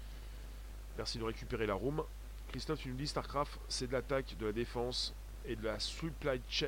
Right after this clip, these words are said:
la supply chain en même temps. Tu peux nous préciser la supply chain, s'il te plaît ? Je vous remercie, n'hésitez pas, euh, à inviter vos contacts, vous abonner, on est sur YouTube, mais pas seulement, c'est des lives,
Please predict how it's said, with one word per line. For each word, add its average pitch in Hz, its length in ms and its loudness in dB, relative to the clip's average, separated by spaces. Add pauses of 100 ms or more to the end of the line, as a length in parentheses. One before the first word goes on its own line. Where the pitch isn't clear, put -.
(120)
la 107 80 0
supply 143 560 2
chain 151 240 0
en 131 80 0
même 120 160 2
temps. - 160 -4 (400)
Tu - 80 -6
peux 185 100 -2
nous 185 80 2
préciser 143 400 2
la 104 180 2
supply 127 600 0
chain, 135 260 0
s'il - 220 -4
te - 100 -4
plaît ? - 160 -6 (2000)
Je - 60 -4
vous 107 40 -2
remercie, 120 360 2
n'hésitez 113 340 0
pas, 117 100 2
euh, 90 540 2
à - 20 2
inviter 104 300 -2
vos 117 140 2
contacts, 117 460 0
vous 107 180 -2
abonner, 107 280 0
on 110 100 0
est 101 60 -2
sur - 220 -2
YouTube, 117 340 -4
mais 101 80 2
pas 95 140 0
seulement, 113 420 0
c'est 90 200 0
des 110 120 2
lives, 101 260 0